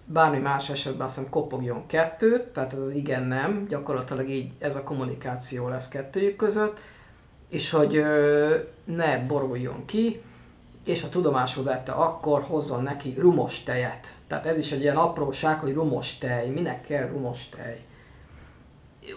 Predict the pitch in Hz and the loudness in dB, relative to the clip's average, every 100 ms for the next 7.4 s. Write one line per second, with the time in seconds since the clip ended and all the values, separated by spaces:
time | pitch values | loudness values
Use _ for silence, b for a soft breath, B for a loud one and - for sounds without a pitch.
0 | - 170 240 240 190 170 160 160 151 151 | 0 2 8 8 8 4 4 4 4 4
1 | 233 185 143 139 127 131 131 143 147 139 | 0 0 -2 -2 0 -2 -2 -2 -2 -2
2 | 135 - 147 151 156 147 143 - 156 151 | -4 0 2 4 2 2 0 0 2 6
3 | 156 - - - 147 143 143 147 143 143 | 6 4 -4 -6 0 2 2 0 -2 -4
4 | 123 - - - - - - 220 165 - | -10 -12 -14 -16 -18 -8 4 6 6 0
5 | - - - 147 156 156 151 139 131 131 | -8 -8 0 2 6 6 4 -2 -2 0
6 | 143 143 - 127 123 123 - 131 123 120 | 0 0 -2 -2 -4 -6 -6 -4 -4 -6
7 | 123 127 185 | -4 -2 -2